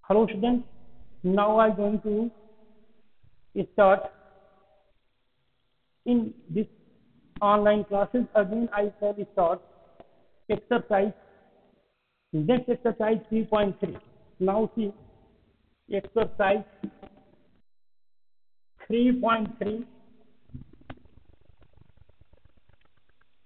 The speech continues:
Exercise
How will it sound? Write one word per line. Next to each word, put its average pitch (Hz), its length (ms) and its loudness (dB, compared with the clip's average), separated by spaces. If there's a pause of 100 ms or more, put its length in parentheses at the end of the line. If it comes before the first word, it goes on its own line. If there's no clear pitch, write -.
(380)
Exercise - 1800 -4